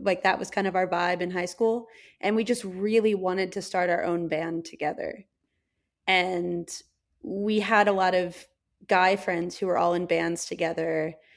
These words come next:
and who we would go and would support, you know, we'd go to, like, the teen centers and there'd be battles of the band and, like,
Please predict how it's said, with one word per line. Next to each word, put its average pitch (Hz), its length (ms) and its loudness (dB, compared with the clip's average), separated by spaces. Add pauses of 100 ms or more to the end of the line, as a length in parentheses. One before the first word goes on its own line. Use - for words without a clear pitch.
(160)
and 185 200 -2
who 196 100 0
we 196 120 0
would 185 180 -2
go 175 320 4
and 175 260 -2
would 190 260 -12
support, 170 640 2
you 180 100 0
know, 165 100 0
we'd 170 200 0
go 180 80 2
to, 165 80 2
like, 160 160 0
the 185 80 -2
teen 170 340 -4
centers 165 640 -2
and 170 120 0
there'd 165 160 2
be 170 80 -2
battles 160 360 -2
of 165 80 -6
the 160 60 -4
band 165 640 -6
and, 160 260 -6
like, - 320 -10